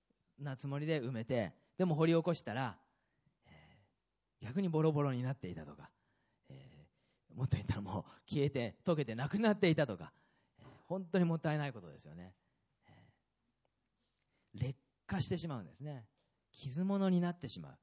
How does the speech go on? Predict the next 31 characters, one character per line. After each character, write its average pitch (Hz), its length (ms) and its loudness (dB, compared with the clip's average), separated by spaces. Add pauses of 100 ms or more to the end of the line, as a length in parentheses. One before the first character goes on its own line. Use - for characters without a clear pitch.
(180)
こ 175 120 -2
の 185 80 2
市 180 140 -2
場 180 160 2
に 170 100 -2
蓄 170 280 -4
え 170 40 -6
る 160 60 -10
と 139 100 -10
ど 139 140 -6
う 160 80 -8
し - 60 -12
て 262 80 -4
も 202 120 0
そ 175 160 -4
う 175 40 -4
な 190 120 -2
っ 202 40 -10
て 202 120 -4
し 160 120 -6
ま 131 120 -4
う 117 60 -8
と 104 80 -10
い 90 40 -8
う - 20 -8
ん 82 60 -12
で 67 100 -18
す。 - 120 -20 (1400)
そ 120 80 -10
れ 117 100 -4
は、 160 320 2